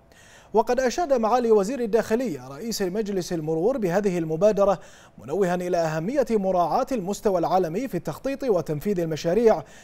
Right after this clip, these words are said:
بروح الفريق الواحد والعمل المشترك، لافتا في الوقت ذاته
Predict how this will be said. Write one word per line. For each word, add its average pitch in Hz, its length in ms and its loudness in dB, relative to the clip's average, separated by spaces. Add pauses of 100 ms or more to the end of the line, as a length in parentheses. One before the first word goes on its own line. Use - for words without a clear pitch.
(160)
بروح 285 360 0
الفريق 202 480 0
الواحد 196 560 0
والعمل 175 420 0
المشترك، 175 540 -2 (520)
لافتا 165 400 -2
في 170 100 -4
الوقت 196 300 2
ذاته 202 380 2